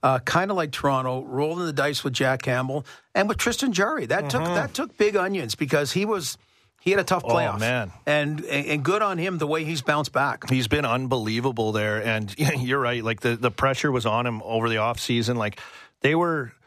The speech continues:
Speaker 2: they were putting it pretty hard to the Penguins that they needed to make a move at goaltending, and all they did was bring in Andy Chiodo, a local Toronto guy who I played with in the minors, to be the new goaltending coach. They switched the goaltending coach. That was it.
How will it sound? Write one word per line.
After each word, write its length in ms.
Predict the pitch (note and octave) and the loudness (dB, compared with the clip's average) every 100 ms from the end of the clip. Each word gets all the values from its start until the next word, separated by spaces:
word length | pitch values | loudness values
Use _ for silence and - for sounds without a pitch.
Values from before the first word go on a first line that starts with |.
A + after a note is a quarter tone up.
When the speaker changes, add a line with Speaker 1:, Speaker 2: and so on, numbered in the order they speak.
| _ _ _ _ _ _ _ | _ _ _ _ _ _ _
Speaker 2:
they 140 | A#2+ C#3+ | 0 2
were 120 | E3 | 0
putting 340 | - D3 D3 C#3+ | 0 0 2 0
it 180 | B2+ - | -2 0
pretty 200 | C#3 C#3 | 0 2
hard 260 | A#2 B2 B2+ | 2 2 0
to 60 | |
the 80 | A2+ | -2
Penguins 440 | A2 A#2 A#2 G#2+ | 0 0 0 -2
that 100 | G#2+ | -2
they 100 | A2 | -2
needed 260 | G#2+ G#2+ A2 | 0 -2 -2
to 60 | G#2+ | -2
make 200 | G#2 G#2 | -2 -2
a 40 | |
move 280 | G#2 G#2 G2+ | -2 -2 -4
at 100 | F#2 | -6
goaltending, 520 | G2+ G2+ G#2 G2 G2 | -2 -2 0 -2 -2
and 140 | G2 G2 A#2 | -6 -6 0
all 200 | A2+ A#2 | 0 2
they 100 | A2 | 0
did 180 | A2+ G#2+ | -2 -2
was 120 | G2 | 0
bring 200 | A2 A2 | 2 2
in 80 | G#2+ | 0
Andy 280 | A2 A2 G#2 | -2 -2 -4
Chiodo, 480 | - G#2 A2 G#2 | 0 2 2 2
a 40 | G#2 | 0
local 300 | G#2 G2+ G#2 | -2 -2 -2
Toronto 400 | - G2 G#2 G2+ | 2 2 2 0
guy 260 | G#2 G#2 G#2 | 0 0 0
who 100 | A2 | 0
I 100 | A2 | 0
played 240 | - A2+ | 0 2
with 100 | A2 A#2+ | 0 -2
in 40 | |
the 60 | G#2+ | 0
minors, 400 | G#2+ G#2+ G#2+ - | 0 0 -2 -2
to 80 | |
be 80 | A#2 | -2
the 100 | A2+ | -2
new 120 | A#2 | -2
goaltending 460 | G#2 A#2+ A#2 G2+ F#2+ | 0 0 0 -2 -2
coach. 260 | - F#2+ - | -2 -2 0
They 80 | |
switched 280 | G2+ C#3 B2+ | 0 0 0
the 60 | A#2 | 2
goaltending 420 | B2 C3 A2+ G2+ | 2 2 0 0
coach. 240 | A2 F#2+ | -2 0
That 80 | A2+ | 0
was 120 | G#2 B2+ | 2 0
it. 180 | A2+ | -2